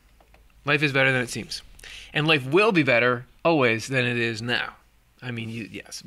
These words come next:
little bits of fluctuation in front of us, but long term, the point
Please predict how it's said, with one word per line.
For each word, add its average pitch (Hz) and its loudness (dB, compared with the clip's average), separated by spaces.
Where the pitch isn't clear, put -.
little 131 -2
bits 117 -8
of 104 -14
fluctuation 104 -10
in 104 -14
front 104 -8
of 98 -12
us, - -16
but 117 -4
long 185 2
term, 120 -2
the 139 -8
point 202 -4